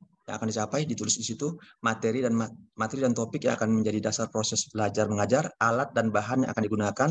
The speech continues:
langkah-langkah pembelajaran, lembar kerja, ada sudah included the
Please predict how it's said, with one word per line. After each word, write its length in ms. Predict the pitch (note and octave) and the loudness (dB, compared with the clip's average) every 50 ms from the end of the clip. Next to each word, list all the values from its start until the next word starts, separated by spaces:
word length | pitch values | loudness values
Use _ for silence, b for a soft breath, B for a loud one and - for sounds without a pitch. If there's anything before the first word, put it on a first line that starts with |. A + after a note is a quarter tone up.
| - - | 2 2
langkah-langkah 480 | A2 A#2 A2+ - A2 G#2 G#2+ A2+ A2+ | 2 2 2 2 -2 -2 -2 -2 -2
pembelajaran, 640 | G#2+ A#2 A2 G#2+ G2+ G2+ A2 A2+ A#2+ C#3+ D3+ D#3+ - | 0 0 2 2 2 2 2 2 2 2 0 -2 -2
lembar 240 | A#2 A2 G#2+ A2 G#2+ | -2 0 0 0 0
kerja, 400 | G#2 A2+ G#2 G#2+ B2 D3 F3 F#3 _ _ _ _ _ _ - | -2 -4 -2 0 0 0 0 -2 _ _ _ _ _ _ -14
ada 160 | A2 A2 A#2 | -10 -6 -6
sudah 240 | A#2+ - B2 B2 A#2+ | -6 -4 -4 -4 -4
included 320 | B2+ A2 G#2+ A2+ A2 B2 - | -4 -6 -4 -4 -4 -2 0
the 240 | A#2+ A#2+ C3+ D#3 | 0 0 0 0